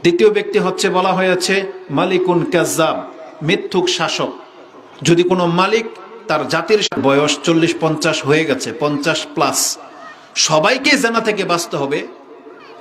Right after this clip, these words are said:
তাহলে বিশেষ করে আমাদের বয়োজ্যেষ্ঠ যারা আছেন, যাদের অন্তত দাড়ি আমাদের মতো সাদা হতে শুরু হয়েছে, আমাদেরকে জেনা থেকে বাঁচতে হবে।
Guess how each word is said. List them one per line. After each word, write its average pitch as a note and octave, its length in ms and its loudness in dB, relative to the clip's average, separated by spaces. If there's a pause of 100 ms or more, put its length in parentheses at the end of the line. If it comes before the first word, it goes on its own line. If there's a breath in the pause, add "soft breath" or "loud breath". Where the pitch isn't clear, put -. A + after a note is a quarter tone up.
(140)
তাহলে C3+ 320 2
বিশেষ A3 480 0
করে A3+ 240 0
আমাদের F3 400 -2
বয়োজ্যেষ্ঠ G#3 580 0
যারা E3+ 260 0
আছেন, D#3 340 -4 (560)
যাদের D#3 320 0 (560)
অন্তত C#3+ 600 2
দাড়ি C#3 380 0 (340)
আমাদের D3 340 0
মতো C#3 200 2
সাদা C#3 400 0 (320)
হতে F3 300 2
শুরু A#3 280 2
হয়েছে, G#3+ 420 0 (760)
আমাদেরকে G3+ 520 0
জেনা F3 220 0
থেকে D3+ 220 -2
বাঁচতে C3+ 320 -2
হবে। A2 200 -8